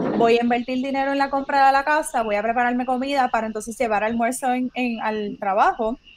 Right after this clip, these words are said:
Él se enfocó en la solución en vez de como que en la complicación por el aumento, por el, ¿verdad?, por la situación de presupuesto.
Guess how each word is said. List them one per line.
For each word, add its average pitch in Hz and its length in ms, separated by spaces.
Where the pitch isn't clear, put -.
Él 233 100
se - 120
enfocó 262 300
en 269 60
la 285 100
solución 269 680
en 240 220
vez 226 180
de 254 100
como 262 200
que 240 180
en 233 100
la 220 120
complicación 220 600
por 254 120
el 233 80
aumento, 214 420
por 214 140
el, 196 180
¿verdad?, 208 220
por 285 80
la 262 80
situación 233 340
de 220 60
presupuesto. 202 600